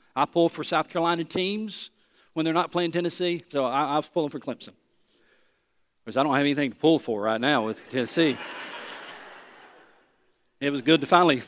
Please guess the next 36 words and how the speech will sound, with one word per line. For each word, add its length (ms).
pull 180
for 100
somebody 360
winning, 400
you 100
know. 140
At 840
least 260
you 120
guys 260
have 160
a 40
coach. 580
We'll 160
get 180
a 40
good 200
coach, 260
by 160
the 80
way. 300
We'll, 240
we'll 200
get 160
a 40
top 340
tier, 240
you 140
mark 240
my 120
word, 240
we'll 100
get 120
a 40
top 340
tier, 340